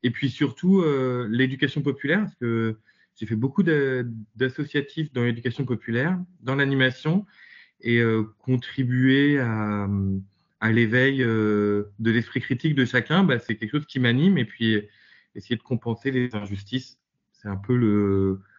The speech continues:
le, le, ce pourquoi, euh, de l'engagement.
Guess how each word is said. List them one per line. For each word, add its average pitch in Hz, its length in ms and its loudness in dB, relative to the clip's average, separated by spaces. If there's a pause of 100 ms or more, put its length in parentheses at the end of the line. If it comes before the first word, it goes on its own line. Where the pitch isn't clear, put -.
(320)
le, 104 360 -2
le, 117 240 0
ce - 120 -4
pourquoi, 156 420 -2
euh, 120 480 2
de 110 340 2
l'engagement. 117 520 2